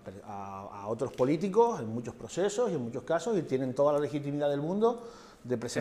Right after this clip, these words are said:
Speaker 2: claro que
Speaker 1: presentarse
Speaker 2: tiene
Speaker 1: a
Speaker 2: que
Speaker 1: cualquier
Speaker 2: ganarse la vida,
Speaker 1: licitación,
Speaker 2: ¿no? Pero
Speaker 1: a cualquier licitación, y yo creo que haber defendido a Santiago Pérez no la excluye en absoluto de la posibilidad de licitar en un contrato público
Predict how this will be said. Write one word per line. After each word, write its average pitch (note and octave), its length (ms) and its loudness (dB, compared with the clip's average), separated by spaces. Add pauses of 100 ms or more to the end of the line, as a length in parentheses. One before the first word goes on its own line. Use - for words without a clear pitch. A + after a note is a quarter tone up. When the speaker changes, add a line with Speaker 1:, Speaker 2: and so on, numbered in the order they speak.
Speaker 2:
claro D3 220 6
que - 0 -
Speaker 1:
presentarse F#3+ 180 6
Speaker 2:
tiene - 160 4
Speaker 1:
a C#3+ 40 10
Speaker 2:
que F#3 60 6
Speaker 1:
cualquier - 160 10 (120)
Speaker 2:
ganarse D#3+ 160 4
la D#3+ 80 8
vida, - 100 8
Speaker 1:
licitación, F#3+ 320 8
Speaker 2:
¿no? C#4 60 0
Pero B2+ 180 -2 (240)
Speaker 1:
a B2+ 100 2
cualquier B2+ 280 4
licitación, D#3 640 2
y - 40 -2
yo C#3 120 4
creo D3+ 160 4
que F#3+ 420 4
haber B2+ 200 4
defendido C#3+ 580 4
a A#2 260 -4
Santiago B2 420 -4
Pérez G3+ 400 2
no C3 240 0
la C3+ 520 2
excluye D3 400 2
en C#3 80 2
absoluto F3+ 880 2
de B2+ 120 2
la A#2+ 120 4
posibilidad B2 500 2
de C#3+ 60 4
licitar C#3+ 540 4 (120)
en B2+ 100 -2
un C3 100 -4
contrato C#3 380 -2
público G#3+ 520 0